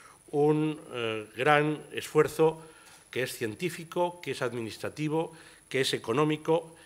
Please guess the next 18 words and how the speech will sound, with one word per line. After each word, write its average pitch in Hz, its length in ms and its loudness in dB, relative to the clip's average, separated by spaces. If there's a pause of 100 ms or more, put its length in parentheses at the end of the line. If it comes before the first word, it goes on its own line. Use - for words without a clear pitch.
(220)
y 110 100 -12
también 135 520 -4 (140)
que 127 160 0
es - 260 -6
de 113 100 -2
gestión, 110 680 4 (760)
que 139 140 2
necesita 165 760 -6 (140)
cada 117 220 0
vez 131 180 2
más 131 320 0 (460)
de 107 180 -8
una 143 320 0
mayor 131 540 4
y 117 80 -10
de 117 100 -6
una 131 160 -2
mejor 113 480 -2